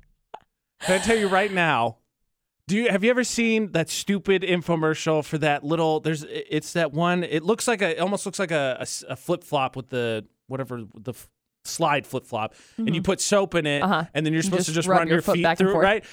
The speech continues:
Speaker 1: So that came on in college, and a buddy of mine said this exact thing. This could be my friend from college, and everybody
Speaker 2: It
Speaker 1: was,
Speaker 2: could be.
Speaker 1: everybody was like, "No, no!"
Speaker 2: Like, you have to wash them.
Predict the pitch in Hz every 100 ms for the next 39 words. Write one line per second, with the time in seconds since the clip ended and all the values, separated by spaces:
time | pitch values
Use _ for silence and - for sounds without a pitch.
0 | - - 190 214 - - 247 214 208 175
1 | 160 185 180 160 151 160 147 190 190 175
2 | 156 - 202 165 123 185 254 233 214 156
3 | 214 208 - 226 160 240 - - 311 220
4 | 285 233 208 233 240 220 196 220 226 196
5 | 175 202 202 240 240 226 392 453 269 269
6 | - 247 269 285 269 220 240 208 - _
7 | _ _ _ _ _ _ _ 302 480 466
8 | 427 339 - - 143 - 415 494 508 480
9 | 359 - 480 415 403 - 381 320 320 403
10 | - 247 214 277